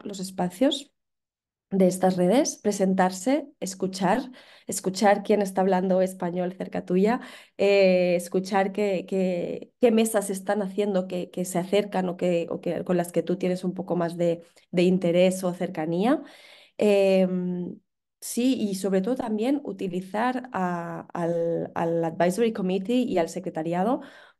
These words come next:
porque están ahí, porque saben que, que es muy difícil, que es un entorno difícil, entonces facilitan puntos para, ¿no? las personas que puede hacer poco tiempo que forman parte de ello,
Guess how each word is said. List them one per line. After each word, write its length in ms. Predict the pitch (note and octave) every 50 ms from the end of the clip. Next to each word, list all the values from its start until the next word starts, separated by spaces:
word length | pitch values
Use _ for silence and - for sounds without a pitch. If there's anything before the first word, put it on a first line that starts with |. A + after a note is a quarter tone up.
| _ _
porque 220 | - G3 F#3+ F#3+ F#3+
están 240 | F#3 - A3 A#3 C4
ahí, 320 | A#3+ G3+ G#3+ A3 C4 D4+ - -
porque 280 | - G3+ G3 F#3+ G3 F#3+
saben 460 | F#3+ F#3+ F#3 F3+ F#3 G#3 G#3+ A3+ A3
que, 760 | A3+ - A3+ G#3+ G3+ G3 G3 F#3 F3+ F3 E3+ F3 - - _ _ -
que 100 | - F#3+
es 120 | F#3+ G3+
muy 160 | G#3+ G#3+ G#3+
difícil, 340 | G3 F#3+ F#3+ F#3+ F#3+ G#3 F#3+
que 60 | F#3+
es 80 | F#3 F#3+
un 60 | G3
entorno 240 | G3+ G3+ G3+ G#3 G3
difícil, 420 | F#3 F3+ F3+ - A3 A3+ A3+ C4+
entonces 300 | A#3 A3 - F#3 G3 F#3+
facilitan 520 | F#3+ F#3+ F#3+ F#3+ G3 G#3 G3+ A3+ A3+ A3+ A3
puntos 480 | - B3 C4 B3+ B3+ C4 C#4 D#4+ D4+
para, 440 | - - - G3 F#3 F3 E3+ E3+ - - - _ _ _ -
¿no? 180 | - F#3 G3 A3+
las 180 | C4 A3 F#3+ -
personas 380 | - F3 - - F3 F#3 F#3
que 100 | - G#3
puede 160 | F#3+ G3 F#3+
hacer 300 | F#3 F#3 F#3 F#3+ F#3+ F#3+
poco 240 | - F#3 F#3 F#3 F#3
tiempo 340 | F#3 F#3+ F#3+ G3 - - F#3+
que 300 | - F#3 F3+ E3 E3 E3 - - _ _
forman 400 | _ - G#3 G#3 G#3 G3 G3 F#3+
parte 240 | F#3 F3+ - F3+
de 160 | E3+ F3 F#3 F#3
ello, 280 | G3+ G#3+ B3 C#4+ C#4+